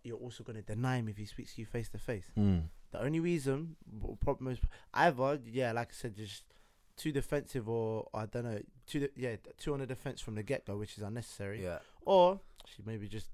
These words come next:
Speaker 1: didn't like the look of the guy, like,
Speaker 3: Nah,
Speaker 1: and
Speaker 3: but the
Speaker 1: just
Speaker 3: thing
Speaker 1: wasn't
Speaker 3: is,
Speaker 1: attracted from
Speaker 3: see, I,
Speaker 1: first
Speaker 3: this,
Speaker 1: sight.
Speaker 3: I, see,
Speaker 1: That's
Speaker 3: I,
Speaker 1: shit.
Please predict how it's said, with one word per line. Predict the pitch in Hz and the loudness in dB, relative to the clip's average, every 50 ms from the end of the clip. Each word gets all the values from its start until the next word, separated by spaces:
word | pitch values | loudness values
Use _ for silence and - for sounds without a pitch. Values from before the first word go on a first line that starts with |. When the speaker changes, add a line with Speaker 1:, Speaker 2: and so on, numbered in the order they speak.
| - | -8
Speaker 1:
didn't | - 127 110 110 110 | -6 -6 -6 -4 -4
like | 110 110 - | -6 -6 -6
the | 110 | -6
look | 117 117 - - | -8 -8 -6 -6
of | 113 | -6
the | 120 | -6
guy, | 120 - 147 156 135 | -4 -2 0 0 0
like, | 113 - | 2 2
Speaker 3:
Nah, | 254 247 | 2 2
Speaker 1:
and | - | 2
Speaker 3:
but | - - | 0 0
the | 285 | 0
Speaker 1:
just | - | 2
Speaker 3:
thing | - 294 | 2 2
Speaker 1:
wasn't | 269 269 233 | 2 2 0
Speaker 3:
is, | - | 0
Speaker 1:
attracted | - - - - - - 123 110 - | -2 -4 -4 -4 -6 -6 -6 -6 -4
from | - 113 | -4 -2
Speaker 3:
see, | 113 110 202 - | 2 2 4 4
I, | 185 190 - | 4 4 4
Speaker 1:
first | - 127 | 4 2
Speaker 3:
this, | 123 - | 2 2
Speaker 1:
sight. | - - 160 139 104 - | 0 0 0 0 2 2
Speaker 3:
I, | 120 110 - - | 0 -2 -2 -4
see, | - 113 | -2 -2
Speaker 1:
That's | 127 120 | 0 2
Speaker 3:
I, | 123 120 | 2 0
Speaker 1:
shit. | - - 123 - | 0 0 -4 -4